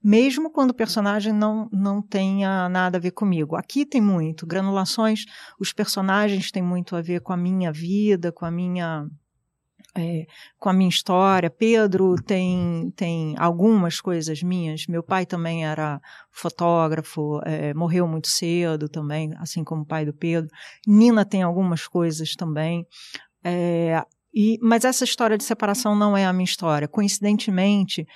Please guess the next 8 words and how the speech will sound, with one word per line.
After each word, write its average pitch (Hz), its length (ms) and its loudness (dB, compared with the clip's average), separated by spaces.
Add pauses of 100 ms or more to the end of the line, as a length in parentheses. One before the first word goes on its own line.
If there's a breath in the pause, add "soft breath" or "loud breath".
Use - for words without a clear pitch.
(340 loud breath)
eu, 180 460 2
eu 165 760 -2 (300)
fui 202 160 0
casada 165 500 0
durante 165 320 -2
quase 170 580 0
vinte 170 400 -2
anos 180 520 -2